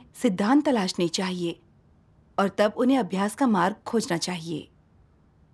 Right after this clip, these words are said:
इस तरह का अभ्यास करने वाले ही सत्य के मार्ग पर चलते हैं।" कितनी भी बड़ी मुसीबतें आने पर इस तरह सत्य के मार्ग पर चल पाना, पतरस के मार्ग पर चलना और सत्य का अनुसरण करना है।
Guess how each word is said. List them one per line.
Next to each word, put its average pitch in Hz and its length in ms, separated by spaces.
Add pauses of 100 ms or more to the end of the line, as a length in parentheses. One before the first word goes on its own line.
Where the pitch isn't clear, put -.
(220)
इस 262 180
तरह 294 180
का 285 140
अभ्यास 202 400
करने 196 280
वाले 196 260
ही 254 120
सत्य 226 340
के 226 140
मार्ग 175 320
पर 175 80
चलते 170 420
हैं।" 175 200 (1600)
कितनी 294 340
भी 311 120
बड़ी 285 240
मुसीबतें 277 540
आने 202 340
पर 196 280 (180)
इस 233 220
तरह 226 180
सत्य 190 360
के 202 100
मार्ग 175 320
पर 214 60
चल 185 200
पाना, 180 420 (320)
पतरस 285 360
के 302 120
मार्ग 196 320
पर 196 60
चलना 202 460
और 233 80
सत्य 196 380
का 208 240 (240)
अनुसरण 247 560
करना 175 340
है। 185 340